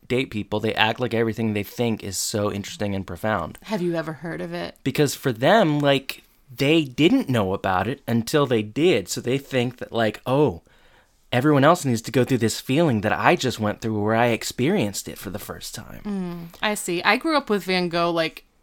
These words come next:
Speaker 2: everywhere in my house. Like, my mom, my sister, like, they all loved it. And it's great. It's just maybe because it was so common to me, I l-, looked at this part and I'm just like, um, "Have you ever heard of it?" No,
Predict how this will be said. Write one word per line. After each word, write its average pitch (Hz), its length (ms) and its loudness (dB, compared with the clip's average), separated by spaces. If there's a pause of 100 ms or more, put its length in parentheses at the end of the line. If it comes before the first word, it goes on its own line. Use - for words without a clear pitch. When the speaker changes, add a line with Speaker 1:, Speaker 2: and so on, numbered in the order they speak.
(120)
Speaker 2:
everywhere 170 560 0
in 156 180 -4
my 160 160 -2
house. 165 540 0
Like, 165 500 -4
my 185 140 -2
mom, 175 360 4
my 165 120 0
sister, 170 440 -4
like, 170 180 -2
they 175 100 0
all 175 160 2
loved 170 260 -2
it. 170 140 -2
And 247 100 2
it's - 140 -4
great. 196 480 -4
It's 190 160 -6
just - 540 -6 (680)
maybe 208 380 -2
because 196 360 -6
it 190 80 -4
was 185 140 -4
so 196 160 -4
common 196 420 2
to - 140 -8
me, 170 100 -2
I 175 200 0
l-, 175 180 -4 (240)
looked 196 320 -4
at 196 100 -4
this 180 180 -4
part 208 320 -2
and 180 120 -4
I'm 170 160 -4
just - 240 -8
like, 170 400 -2 (680)
um, 175 500 -2 (560)
"Have 190 160 -4
you 180 160 -2
ever 165 240 -2
heard 175 300 -6
of 147 140 -6
it?" 151 260 -8 (260)
No, 156 500 -4